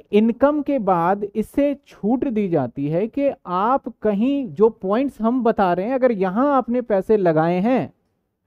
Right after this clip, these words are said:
तो हम आपकी इनकम को नौ लाख ना मान के उसमें से वो चीजें माइनस करना हम क्या कर देंगे, अलाउड, जिसको बोला जाता है डिडक्शन।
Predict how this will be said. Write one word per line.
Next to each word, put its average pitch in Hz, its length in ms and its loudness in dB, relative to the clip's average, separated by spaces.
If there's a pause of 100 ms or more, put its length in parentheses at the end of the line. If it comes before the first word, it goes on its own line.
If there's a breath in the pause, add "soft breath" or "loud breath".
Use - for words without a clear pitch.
(240 soft breath)
तो 254 60 8
हम 240 240 4
आपकी 254 440 0
इनकम 208 380 0
को 262 120 2
नौ 214 380 0
लाख 233 320 2
ना 190 220 -2
मान 156 280 -4
के 226 120 2
उसमें 226 280 0
से 262 160 -6
वो 202 300 -2
चीजें 220 340 -4
माइनस 180 460 -4
करना 170 360 -4
हम 170 140 -6
क्या 156 180 -2
कर 131 180 -4
देंगे, 170 280 -4
अलाउड, 127 420 -4 (600 soft breath)
जिसको 240 540 0
बोला 214 280 4
जाता 196 260 2
है 233 60 6
डिडक्शन। 147 680 0